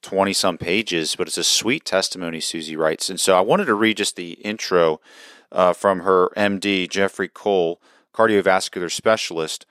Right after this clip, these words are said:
"When Missus Baker first came to me as a heart patient, it was written in her medical records that she had been diagnosed with multiple sclerosis. At the time of that first visit with me, her symptoms were not very noticeable, but they became quite apparent over the years as my patient.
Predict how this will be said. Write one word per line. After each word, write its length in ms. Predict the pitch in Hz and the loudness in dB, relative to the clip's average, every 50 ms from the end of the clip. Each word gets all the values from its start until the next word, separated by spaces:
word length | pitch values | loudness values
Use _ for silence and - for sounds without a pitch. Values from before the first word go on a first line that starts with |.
| _ _ _ _ _ - - - - - - _ _ _ _ _ _ | _ _ _ _ _ -20 -20 -20 -20 -20 -20 _ _ _ _ _ _
"When 160 | - 143 160 | 0 2 2
Missus 260 | 180 185 - 208 143 - | 4 2 2 2 2 4
Baker 280 | 143 143 160 - 147 | 4 4 4 4 0
first 300 | 127 - 135 131 - - | 2 4 2 2 2 2
came 220 | - 139 135 139 135 | 0 2 2 2 0
to 40 | |
me 120 | 117 113 107 | 0 2 2
as 100 | 98 90 | 2 2
a 80 | 92 | 2
heart 260 | - 117 131 151 - _ | 2 2 2 2 0 _
patient, 420 | - 92 87 85 - - 98 101 | -6 -4 -4 -4 -4 -8 -8 -10
it 100 | 98 98 | -8 -8
was 160 | 98 90 82 | -8 -8 -4
written 340 | 85 101 127 - - 110 98 | 0 0 0 0 0 -6 -8
in 80 | 92 90 | -6 -4
her 140 | 92 90 | -4 -2
medical 360 | 87 95 113 135 147 - - 95 | 2 2 2 2 2 -2 -2 0
records 420 | 87 82 80 - 87 85 76 82 | 2 2 0 0 -6 -8 -6 -4
that 140 | 92 90 - | -4 -4 -4
she 200 | - - 101 95 | -6 -6 -4 -2
had 160 | 98 87 82 | -4 -4 -2
been 280 | 95 92 92 87 87 82 | -2 -4 -4 -4 -2 0
diagnosed 560 | 87 87 90 87 - - 104 107 104 - - | 2 2 2 2 0 -2 -2 -2 -2 -4 -8
with 140 | 92 - - | -12 -10 -8
multiple 340 | 87 85 - 87 82 85 | -10 -10 -10 -12 -16 -14
sclerosis. 680 | 82 - - - 87 87 92 113 123 - - 82 - - | -14 -12 -10 -6 -2 0 0 0 0 0 -4 -6 -4 -4
At 100 | 98 - | -6 -6
the 80 | - - | -6 -10
time 320 | - - 151 175 185 175 | -4 0 2 2 2 2
of 80 | 147 113 | 2 2
that 200 | 120 110 - - | 2 2 2 0
first 360 | - - 131 127 113 - - | 0 2 2 2 2 -2 0
visit 340 | 92 117 170 202 196 156 - | 2 2 2 4 2 0 0
with 220 | 95 85 - - | -2 -4 -4 -4
me, 180 | 82 85 90 87 | -10 -10 -8 -6
her 120 | 95 98 | -6 -6
symptoms 560 | - - - 160 190 208 - - 165 156 120 107 | -4 -2 0 0 0 -2 -2 -8 -8 -6 -4 -4
were 100 | 107 104 | -4 -2
not 340 | 101 107 104 110 131 - _ | 2 2 2 2 2 -2 _
very 320 | 82 98 95 98 98 98 | -2 0 2 2 2 0
noticeable, 680 | 90 90 90 101 117 110 - - 78 76 73 76 78 _ - - - - - _ - | -2 0 0 0 0 0 -4 -6 -8 -8 -10 -10 -12 _ -18 -20 -20 -20 -20 _ -10
but 100 | - 123 | -6 0
they 80 | 139 135 | 0 0
became 400 | 120 127 - - 139 131 123 110 | 0 0 -4 -2 -2 -2 -2 -4
quite 380 | - - - 131 139 147 165 | -6 -4 2 2 4 4 2
apparent 440 | 156 _ - - 165 147 127 113 110 | 0 _ -6 -2 2 4 4 6 6
over 180 | 110 110 107 101 | 4 4 4 0
the 100 | 101 101 | 0 0
years 400 | 104 127 139 135 123 110 95 101 | 2 4 4 6 6 6 4 2
as 120 | 95 92 | 2 4
my 140 | 104 101 98 | 2 2 2
patient. 460 | - - 165 175 175 - - 71 | 2 0 0 0 0 -2 -6 -8